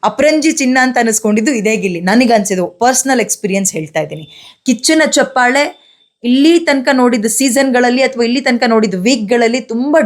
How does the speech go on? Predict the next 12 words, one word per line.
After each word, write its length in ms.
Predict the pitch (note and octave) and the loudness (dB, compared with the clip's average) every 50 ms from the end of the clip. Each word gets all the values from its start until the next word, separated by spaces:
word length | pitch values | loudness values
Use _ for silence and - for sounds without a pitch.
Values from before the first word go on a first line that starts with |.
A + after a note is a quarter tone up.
| G#3 | 2
ಡಿಸರ್ವ್ 460 | F#3+ A3+ A3 F3+ G#3+ D4 D#4 D#4+ D4+ D4+ | 0 0 0 2 2 2 2 0 0 -2
ಕ್ಯಾಂಡಿಡೇಟ್ 520 | - C4+ C4 A#3+ A3+ A3 A3 A3+ G3 A3 | -2 -2 -2 -2 -2 -4 -4 -4 -2 -2
ಅಂದ್ರೆ 200 | G#3 G#3 A#3+ D#4 | -4 -4 -4 -6
ಈ 180 | D4+ - A#3 G3 | -6 -6 -8 -6
ಗಿಲ್ಲಿಗೆ 440 | D#3+ E3+ G3 G#3+ A3 A3+ F3+ F#3+ | -4 -2 0 0 0 0 0 -2
ಅನ್ನಿಸ್ತು. 520 | E3 D#3+ E3 D#3+ D#3 - - - - - _ _ - - _ _ _ _ _ - | -4 -4 -6 -8 -10 -12 -14 -18 -20 -20 _ _ -20 -20 _ _ _ _ _ -4
ಯಾಕೆ 360 | G#3 A3+ B3 C#4+ D4 - B3 | 0 0 0 0 0 0 -2
ಅಂತ 180 | G3+ G3 G#3+ A#3 | -2 -2 -4 -4
ಹೇಳ್ತೀನಿ. 500 | G#3 F3 D#3+ D#3+ - D3+ D3 - - - _ _ _ _ _ - | -6 -6 -6 -6 -10 -14 -16 -16 -18 -20 _ _ _ _ _ -2
ಆ, 320 | G#3 G#3 G#3 G#3 G#3 G#3 G#3+ - _ _ _ _ _ _ _ _ _ | 0 2 2 2 2 0 -2 -6 _ _ _ _ _ _ _ _ _
ಕಾಮಿಡಿ 400 | - C4+ C#4+ D#4+ E4 F#4 F4 F4+ | 0 2 2 2 2 2 0 0
ಕ್ಷೇತ್ರದಿಂದ 640 | F#4 - - D#4+ D4+ D4+ C#4+ C4+ A3+ B3+ A#3+ A#3 | 0 -2 -2 -2 -2 -4 -4 -6 -4 -4 -2 -2